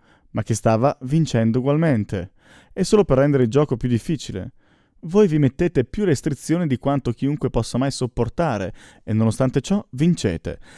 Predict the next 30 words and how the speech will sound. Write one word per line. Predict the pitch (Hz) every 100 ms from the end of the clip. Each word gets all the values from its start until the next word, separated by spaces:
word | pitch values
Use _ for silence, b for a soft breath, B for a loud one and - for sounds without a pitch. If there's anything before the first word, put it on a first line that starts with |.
| B
E | - 151
questo | 240 - 131
aumenta | 131 127 165 147 139
la | 123
nobiltà, | 151 135 117 104 - 190 120 92 -
la | 107 107
gloria | 135 175 117 101 92 -
e | 107
la | 117
purezza. | - 131 139 98 - 90 85 b b b _
Questo | 123 117 110
rientra | 110 123 107
sotto | 104 123 123
l'intestazione | 117 123 - 120 - 156 123
di, | 113 110 101 b b b b b b
troverete | - 175 196 185
un | 135
sacco | - 185 - 135
di | 123
preclear | 120 139 160 123
sotto | 123 120
questa | 131 131 131
intestazione. | 113 113 113 - - 165 110 95 101 b b b -
La | 110
gloria | 113 117 139 160 165
di | 127
vincere | 113 143 139 165 151
malgrado | 123 101 110 123 131
gli | 127
impedimenti. | 127 127 127 147 123 98 - 85